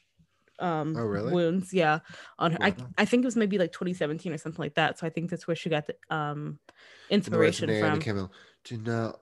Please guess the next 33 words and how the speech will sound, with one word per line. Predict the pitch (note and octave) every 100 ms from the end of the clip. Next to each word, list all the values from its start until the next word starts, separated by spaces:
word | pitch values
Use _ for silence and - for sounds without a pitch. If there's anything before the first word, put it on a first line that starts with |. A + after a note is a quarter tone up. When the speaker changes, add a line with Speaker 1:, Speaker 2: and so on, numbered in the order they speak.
| _
Speaker 2:
compare | - A2+ A#2 A#2 A2+
yourself | A2 A2+ - A#2 G#2+ G#2 - -
to | G#2+
me." | A#2 A#2 G#2 A2 A#2+ _ _ _ _ _ _
See, | - G#2 A#2+
she's | B2+ C#3+
iconic. | F3+ - G#2+ G2+ - - -
Speaker 1:
And | G3
then | F3+
Speaker 2:
She |
Speaker 1:
she | -
Speaker 2:
doesn't |
Speaker 1:
threw | F#3+
the | E3+ E3
Speaker 2:
even |
know. | D#3+ D#3 D#3
Speaker 1:
phone. | - - - _
Um, | A3+ B3 A#3 A#3+ A3 - _ _ -
<laughs> | - - - E4+ D4 G4+ G#4 F4 E4+ - D4 D#4 D4+ - F5+ D#5+ D5 B4 -
uh, | G#3 G3+ G3 F#3
Tina | - C4 C4+ A#3+
is | G3
still | - - A3+ A#3 A3 F#3+ -
without | F3+ G3 G#3 G#3+
any | G3+ G3
wins, | G3 G3+ F#3 F3+ F#3 - - F3+
which | F#3+ F#3 - - - - _
surprising | - E4 D4+ F#4 A#4+ G4+
to | C4
me | G#3+ A3
because | G3 F#3+ F#3
I | F#3+
thought, | F#3 G#3 G#3 -